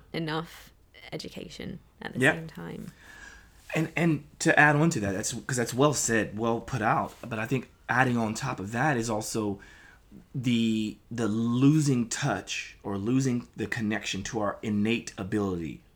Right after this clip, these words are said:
Speaker 2: to listen to our bodies because of the too much of information. And it, and, and it, for the first time, it just dawned on me that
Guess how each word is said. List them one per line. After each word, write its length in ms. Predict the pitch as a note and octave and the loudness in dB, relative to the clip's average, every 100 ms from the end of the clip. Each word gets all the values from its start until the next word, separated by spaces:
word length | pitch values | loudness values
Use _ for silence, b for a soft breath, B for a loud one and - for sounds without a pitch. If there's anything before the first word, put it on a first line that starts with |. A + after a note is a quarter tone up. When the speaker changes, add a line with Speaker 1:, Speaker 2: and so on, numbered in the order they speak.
| - | -8
Speaker 2:
to 140 | A#2+ | -4
listen 440 | F2 G#2 B2+ - G#2 | 0 2 2 2 -2
to 160 | G#2+ | -2
our 100 | F2+ | -4
bodies 420 | E2 E2+ E2 - - B B B B | -4 -6 -8 -12 -18 B B B B
because 420 | G#2+ G#2 - D3+ C3+ | -6 0 4 4 4
of 160 | G2+ | 2
the 220 | G#2+ G2+ | 2 0
too 240 | F#2+ - D3+ | 0 0 0
much 200 | A2+ G2+ | 0 -2
of 140 | G2+ - | -6 -6
information. 800 | G#2+ G2+ G2+ F#2+ F#2 F#2+ E2+ E2+ B B B B B - - | -6 -4 -4 -4 -4 -6 -6 -10 B B B B B -14 -4
And 420 | A2+ G#2 G#2 F#2+ | -2 0 -2 -2
it, 160 | G#2 G#2+ | -6 -6
and, 180 | A2+ A2+ - | -4 -4 -6
and 160 | G2 | -6
it, 280 | A2 - C#3 - - _ - | -6 -6 -8 -10 -20 _ -4
for 160 | E3+ | 0
the 60 | D3+ | 0
first 280 | C#3+ F3+ - | 2 0 0
time, 260 | D#3 C3+ | 0 0
it 60 | A#2 | 0
just 240 | A#2+ A#2 | -2 -2
dawned 280 | G2+ G#2 G#2+ | 0 0 0
on 140 | G2 | 0
me 160 | F#2+ F#2 | -2 -4
that 300 | F#2 F#2 - | -2 -2 -4